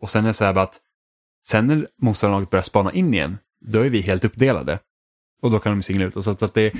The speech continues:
det är väldigt roligt faktiskt. Eh, jag tycker att det, alltså,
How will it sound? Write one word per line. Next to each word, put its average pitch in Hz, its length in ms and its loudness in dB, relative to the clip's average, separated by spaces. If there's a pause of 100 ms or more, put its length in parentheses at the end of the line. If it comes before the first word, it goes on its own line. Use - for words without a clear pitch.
(220)
det 117 120 0
är 107 40 4
väldigt 104 540 0
roligt 87 300 -6
faktiskt. - 460 -14 (100)
Eh, 95 100 0
jag 92 440 0
tycker 104 120 0
att 82 60 -2
det, 98 220 -6
alltså, 92 320 -2